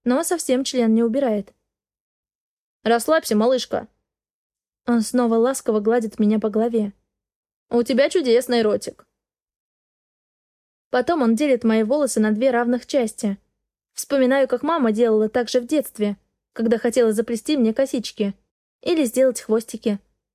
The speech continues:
Но, видимо, у мужчины на уме совсем другое. Он наматывает мои длинные светлые волосы на кулаки, слева и справа. Распахиваю глаза.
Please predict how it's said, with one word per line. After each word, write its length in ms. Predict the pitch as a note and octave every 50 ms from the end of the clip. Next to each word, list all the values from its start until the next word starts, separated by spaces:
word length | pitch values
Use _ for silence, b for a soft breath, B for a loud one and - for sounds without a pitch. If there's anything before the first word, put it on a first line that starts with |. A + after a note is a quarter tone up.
| _ _ _ _ _ _ _ _ _ _
Но, 160 | - B3 C4
видимо, 340 | B3 A#3 B3+ A3+ A#3+ A#3+ A#3+
у 80 | - B3
мужчины 440 | B3 B3 A#3+ - - F4 E4+ C#4 A3+
на 160 | G#3+ A3 A3
уме 220 | A3 G#3+ G#3+ G#3+
совсем 460 | G#3 - B3 A3+ - - D4 D4 C4+
другое. 520 | A3 G3 G#3 G3+ - G#3 G#3+ G#3 G#3 G#3 - _ _ _ _ _ _ _ _ _ _ _ _ _ _ _ _ _ _
Он 160 | - C4+ C4
наматывает 480 | B3+ C4 B3+ C#4 D4+ D4 C4 B3 B3 A3+
мои 200 | B3+ B3+ B3+ B3
длинные 380 | A3 A#3 C#4 D#4 D4 B3 A#3+ A#3
светлые 400 | - D4 D4 C#4+ - B3 B3 B3
волосы 380 | A3+ C#4+ D#4 C#4+ A#3 - B3
на 100 | A#3 A#3
кулаки, 540 | A3+ C4 C4 C4 C#4 - - A#3 G3+ G3+ F#3+ _ _ _ _ _ _
слева 400 | - - - B3 B3 C#4+ D#4 C#4
и 40 | B3+
справа. 460 | B3+ - - E4 D4+ B3 G#3+ G3+ G3 - _ _ _ _ _ _ _ _ _ _ _ -
Распахиваю 580 | A3+ A3+ G#3+ - - A#3+ G#3+ - A3 G#3+ G#3+
глаза. 440 | G#3 A#3+ A#3+ C4 B3 C4+ A3+ G3+ G3+